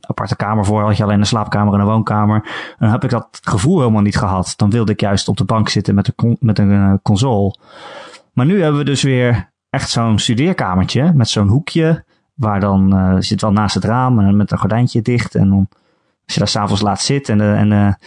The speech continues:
regen tikt tegen het zolderraampje, zeg maar. En, eh, ja, ik weet niet. Het, het voelt wel, het voelt gewoon heel anders om, om zo'n hoekje te hebben en daar dan,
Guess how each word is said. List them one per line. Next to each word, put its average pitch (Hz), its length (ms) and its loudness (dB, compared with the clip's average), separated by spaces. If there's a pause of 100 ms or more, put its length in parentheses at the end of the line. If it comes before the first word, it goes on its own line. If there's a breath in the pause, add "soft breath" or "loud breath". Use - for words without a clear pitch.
(260 loud breath)
regen 131 280 0
tikt - 220 -4
tegen 151 240 0
het 135 100 -2
zolderraampje, 165 580 0
zeg 165 200 0
maar. 170 300 0
En, 139 240 0
eh, 135 540 -2
ja, 165 160 -2
ik 131 80 -2
weet 202 120 0
niet. 170 280 -2
Het, - 260 -10 (140)
het - 200 -4
voelt - 360 -4
wel, 127 420 -2 (320 soft breath)
het - 140 -4
voelt 226 160 -2
gewoon 170 160 0
heel 175 140 0
anders 180 400 0
om, 127 240 2 (220)
om 117 300 2
zo'n 117 220 0
hoekje 127 300 0
te 117 60 0
hebben 104 260 0
en 104 120 2
daar 220 240 -2
dan, 208 340 0